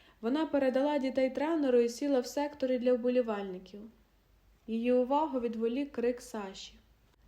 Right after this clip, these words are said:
Вона швидко підбігла до басейну і побачила, як її син тоне. Тренер спокійно відповів, що це була випадковість і що з дитиною все добре, але Даша вже не могла стримати гнів.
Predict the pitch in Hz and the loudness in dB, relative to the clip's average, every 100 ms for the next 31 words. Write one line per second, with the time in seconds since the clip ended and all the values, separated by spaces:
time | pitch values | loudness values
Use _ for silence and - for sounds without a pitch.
0 | - 226 247 254 254 262 277 277 254 254 | -14 -4 0 0 0 2 2 2 -4 -2
1 | 226 220 247 247 226 220 214 220 - 277 | -4 0 0 0 0 0 -2 -4 -2 -2
2 | 294 254 226 226 226 277 269 247 233 226 | 0 -2 -2 -2 -2 -2 -2 -2 -2 -2
3 | 226 226 233 226 - 254 240 - 220 208 | -4 -6 -6 -6 -4 -4 -4 -6 -6 -6
4 | 202 - - - - - - 269 320 311 | -10 -16 -20 -20 -20 -20 -4 0 2 2
5 | 277 - 269 311 285 262 247 254 254 302 | 0 -4 -2 0 0 0 0 0 2 0
6 | 302 - 247 269 247 262 247 240 240 226 | -2 -4 -2 -2 2 2 2 0 -2 -6
7 | - 311 285 240 - 226 226 - 240 240 | 0 0 2 0 -2 -8 -8 -4 -2 -2
8 | 240 311 302 277 - 247 277 302 214 185 | -2 -2 -2 -4 -6 0 0 0 -2 -8
9 | - - - - _ _ 220 226 220 240 | -14 -20 -20 -20 _ _ -4 -2 0 2
10 | 254 - 247 233 233 226 226 233 247 277 | 0 0 -2 0 -4 -2 -2 2 0 0
11 | - 226 233 233 233 220 202 196 | -4 -4 -2 -2 -4 -4 -4 -6